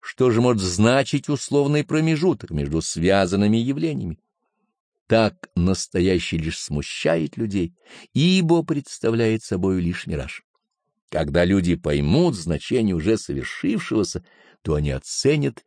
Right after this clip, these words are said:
и непреложные следствия. Такое будущее есть реальность. Мы не даем поручений неприложимых. Мы знаем, насколько силы человека могут послужить для реального будущего.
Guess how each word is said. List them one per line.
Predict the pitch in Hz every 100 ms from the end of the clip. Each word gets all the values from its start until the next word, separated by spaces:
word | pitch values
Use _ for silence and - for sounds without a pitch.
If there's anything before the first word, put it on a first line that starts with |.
| _ _ -
и |
непреложные | 78 69 69 76 76 78 76
следствия. | - - 73 - - 71 - _ _ _ _ _ _ _ _ _
Такое | 58 - 78 92 113
будущее | 117 127 131 - 139 120
есть | 82 78 - -
реальность. | 69 62 60 - - _ _ _ _ _ _ _ _ _ _ _ -
Мы | 98 160 196
не | 202
даем | 185 196 208 208 180
поручений | 190 180 175 - 185 170 165
неприложимых. | 135 156 - 135 135 123 110 87 92 73 - - _ _ _ _ _ _ _ _
Мы | - 156 143
знаем, | 117 156 185 185 175
насколько | 170 160 - 180 175 175 160
силы | - 165 160 160
человека | - 139 135 147 143 135
могут | 117 -
послужить | - - 98 101 110
для | 98 95
реального | 92 95 90 90
будущего. | 82 82 80 - 69